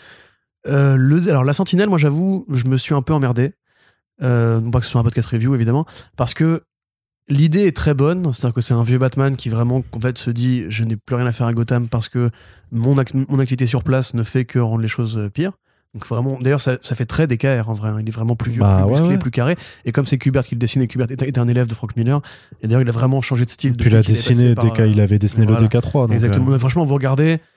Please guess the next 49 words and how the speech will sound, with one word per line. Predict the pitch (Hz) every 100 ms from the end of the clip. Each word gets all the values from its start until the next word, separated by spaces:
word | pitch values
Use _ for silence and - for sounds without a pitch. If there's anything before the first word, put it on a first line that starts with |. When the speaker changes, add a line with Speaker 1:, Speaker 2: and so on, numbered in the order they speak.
| _
Speaker 1:
il | 120
y |
a |
vraiment | 117 131
des | 123
cases, | 117 143 139 127
c'est | - 143
du | 135
Frank | - 113
Miller. | 113 110 107 _ _ _ _ -
Et | 135
en |
fait, | 123 180
une | 135
fois | 175
qu'il | 175 160
va | 143
en | 147
Europe, | 143 143 160 180
on | 139
part | 120 160
vraiment | 139 135 160
sur | 160 139
un |
truc | 127 165
qui | -
fait |
plus | 120 - 170 - 117
Batman, | 123 135 - 139 143
la | 135 127 120 117 117 117 113 _ _ _ _
Speaker 2:
Europa. | - 107 143
Speaker 1:
Brave | 160
and | 151 139
the |
Bold. | 135 147 131 104 _ _ -
Euh, | 147 127 -
non, | 170 165 247 302
bah, | 156
Speaker 2:
Non. | 127
Speaker 1:
vraiment | 147 233
The | 196
Brave | 151 180
and |
the | 165
Bold | 160 175 175
au |
niveau | 131 127 139
de | 151 123
côté. | 117 120 165